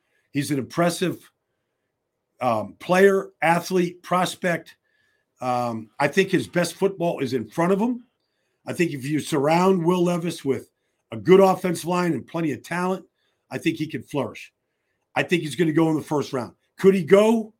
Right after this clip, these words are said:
number one to Indianapolis? It's possible. Could he go number four to Indianapolis? It's possible. Could he go number seven to the Raiders? Yes. Jimmy Garoppolo's there with an injury history. They might want to start developing a quarterback.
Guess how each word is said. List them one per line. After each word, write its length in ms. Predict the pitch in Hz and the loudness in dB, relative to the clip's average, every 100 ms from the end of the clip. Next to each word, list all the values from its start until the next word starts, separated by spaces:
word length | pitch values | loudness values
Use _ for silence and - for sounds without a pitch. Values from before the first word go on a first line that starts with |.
| _ _ _ _ _ _ _ _ _ _ _ _ _ | _ _ _ _ _ _ _ _ _ _ _ _ _
number 260 | 151 185 175 | -2 2 2
one 600 | 160 180 214 247 254 - | 2 4 4 2 -2 -6
to 180 | - 165 | -8 -4
Indianapolis? 720 | 175 180 165 165 180 220 - - _ _ | -2 0 0 -2 -6 -10 -12 -18 _ _
It's 80 | - | -20
possible. 580 | - 139 165 - 110 113 _ _ _ | -18 -14 -14 -16 -20 -20 _ _ _
Could 120 | - | 2
he 60 | 185 | 4
go 380 | 165 220 220 170 | 4 4 2 2
number 280 | 196 208 202 | 0 2 2
four 340 | - 208 220 | 0 0 0
to 80 | 196 | 2
Indianapolis? 720 | 196 190 190 202 - - - _ _ _ _ _ _ | 2 2 0 -4 -10 -20 -20 _ _ _ _ _ _
It's 80 | _ | _
possible. 560 | 120 135 - 104 107 _ _ - | -10 -10 -10 -18 -20 _ _ -4
Could 100 | 185 | -2
he 80 | 175 | 2
go 160 | 220 | 2
number 280 | 214 214 190 | 2 2 0
seven 380 | - 208 190 185 | 0 -2 -2 -4
to 120 | - | -6
the 80 | 160 | -2
Raiders? 520 | 180 202 143 - - _ _ _ - | 0 0 -4 -14 -20 _ _ _ -12
Yes. 400 | 156 131 - - _ _ _ _ | -10 -10 -16 -20 _ _ _ _
Jimmy 240 | - 175 170 | -4 -2 0
Garoppolo's 500 | 170 175 170 175 151 | 0 -2 -2 -4 -2
there 160 | 180 | -2
with 140 | 156 151 | -2 -2
an 60 | |
injury 300 | 175 151 151 | -4 -2 -4
history. 420 | 143 170 - 95 - _ _ _ _ - | -4 -6 -10 -18 -20 _ _ _ _ -4
They 160 | 165 | 0
might 300 | 165 175 175 - | 2 0 -4 -8
want 180 | 147 165 | -4 -4
to 60 | 156 | -2
start 280 | 175 170 | -4 -6
developing 520 | 165 135 165 160 160 147 | -6 -6 -4 -4 -8 -8
a 20 | |
quarterback. 560 | - 214 165 101 - | 0 0 0 -8 -16